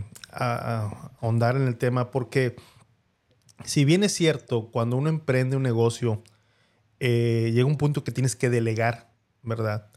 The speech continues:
Pero yo creo que hoy te comentaste algo que me llamó mucho la atención porque hay personas que a veces tienen el, el capital para iniciar algo, pero no saben qué o no tienen la preparación y le apuestan y pagan por algo que les hagan todo.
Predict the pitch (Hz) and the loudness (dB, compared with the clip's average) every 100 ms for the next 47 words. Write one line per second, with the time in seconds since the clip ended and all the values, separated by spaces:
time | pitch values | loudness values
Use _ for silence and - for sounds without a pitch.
0 | _ _ _ _ _ 135 135 135 135 135 | _ _ _ _ _ 2 4 4 2 0
1 | 139 151 160 - 156 151 151 - - _ | -2 -2 -4 -2 0 0 0 -6 -18 _
2 | _ _ _ - 147 156 156 151 135 143 | _ _ _ -10 -8 -4 0 0 0 0
3 | 151 151 151 139 127 127 135 147 147 135 | 0 0 0 2 2 2 2 2 2 0
4 | 139 131 135 127 - 123 120 - - - | 2 0 0 -2 0 0 0 -2 -14 -18
5 | - 131 127 151 - 151 143 - 127 123 | -2 -2 0 -4 -2 -4 -4 -2 -2 -2
6 | 151 - 131 135 143 135 123 - 131 - | -4 -6 -6 -4 -4 -6 -8 -10 -8 -6
7 | - 131 - 123 120 135 135 120 135 123 | -4 -4 -2 -2 -2 -2 -2 0 2 2
8 | 120 120 - _ _ 123 117 120 113 123 | 2 -2 -6 _ _ -4 -2 -2 0 0
9 | 123 127 120 - 131 123 117 120 123 120 | 0 -2 -6 -4 0 0 -2 -4 -4 -4
10 | 123 117 117 139 127 - - _ _ _ | -4 -4 -2 -2 -4 -6 -20 _ _ _
11 | - 139 127 - 147 - 160 - 147 113 | -4 0 0 2 0 0 -2 -4 -8 -2
12 | 131 135 139 131 - 131 127 131 135 135 | 0 2 0 -4 -4 0 2 0 -2 -4
13 | 120 127 127 127 180 180 - | -2 -2 -2 2 2 0 -6